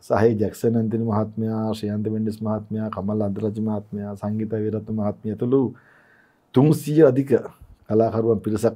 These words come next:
එකට යොදාගෙන චිත්‍රපටියක් නිෂ්පාදනය කළා.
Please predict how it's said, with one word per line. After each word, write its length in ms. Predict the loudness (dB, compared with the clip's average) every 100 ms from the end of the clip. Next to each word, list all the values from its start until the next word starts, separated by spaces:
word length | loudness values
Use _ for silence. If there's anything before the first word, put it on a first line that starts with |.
| -2
එකට 200 | -12 -2
යොදාගෙන 520 | 0 0 0 0 -2 -2 -6 _ _ _ _ _ _ _ -12
චිත්‍රපටියක් 480 | -4 -4 -2 -2 -4
නිෂ්පාදනය 580 | -8 -4 -2 0 0 0
කළා. 420 | 2 2 2